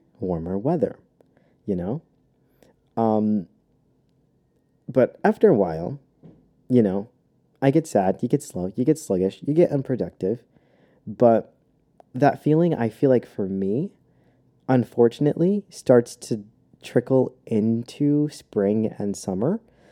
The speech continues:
Like, the vibe starts to change in the weather, and so does the, the,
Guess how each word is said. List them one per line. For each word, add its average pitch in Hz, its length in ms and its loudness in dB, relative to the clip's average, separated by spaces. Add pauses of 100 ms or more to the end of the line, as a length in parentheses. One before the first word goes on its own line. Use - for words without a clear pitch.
(140)
Like, 113 340 0 (800)
the 127 180 4
vibe 127 380 2
starts 190 260 0
to 202 120 -8
change 110 420 0
in 113 100 0
the 117 80 2
weather, 87 460 -4 (140)
and 117 220 2
so 135 160 4
does 131 280 0
the, 104 380 2 (800)
the, 110 400 0